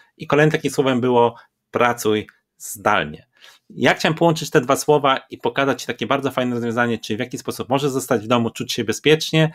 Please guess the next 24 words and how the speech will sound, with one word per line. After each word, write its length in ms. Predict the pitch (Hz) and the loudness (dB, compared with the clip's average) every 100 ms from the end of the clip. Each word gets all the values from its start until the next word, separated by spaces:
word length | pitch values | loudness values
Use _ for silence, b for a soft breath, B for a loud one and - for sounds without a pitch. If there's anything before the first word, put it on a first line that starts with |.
| B - | B -4
a 120 | 127 | 0
zarazem 400 | 117 120 131 123 | 2 2 2 2
generować 440 | 117 113 113 104 | 2 2 2 0
dochód 340 | 95 120 110 104 | 0 -2 -2 -6
i 40 | |
pracować 540 | - 107 113 104 101 - b | -4 -2 0 0 -2 -6 b
zdalnie. 400 | - - 98 92 - B _ | -8 -2 0 -2 -8 B _
Takim 260 | 165 180 | 0 4
rozwiązaniem 500 | 165 156 160 160 151 | 4 4 4 4 2
jest 140 | 143 123 | 0 0
dla 160 | 139 | 0
mnie 320 | 139 131 117 117 _ _ _ _ _ _ - - | 2 2 0 -2 _ _ _ _ _ _ -20 -8
soft 380 | - 160 160 - | 2 2 2 0
marketing. 640 | 151 156 156 151 143 139 B B B | 0 2 -2 0 -2 -4 B B B
E, 60 | - 107 101 98 - _ _ | -4 0 0 -2 -8 _ _
co 120 | 156 | -4
to 120 | 160 | -2
inaczej? 480 | 147 139 123 - - | 0 0 0 0 -8
Soft 240 | - 120 117 | -12 -8 -6
marketing. 440 | 101 - - - - | -8 -8 -16 -18 -6
Inaczej 300 | 143 165 160 | -2 -2 -2
to 80 | 147 | -2
można 140 | 139 | -2
powiedzieć 440 | 139 131 123 - | -4 -6 -6 -12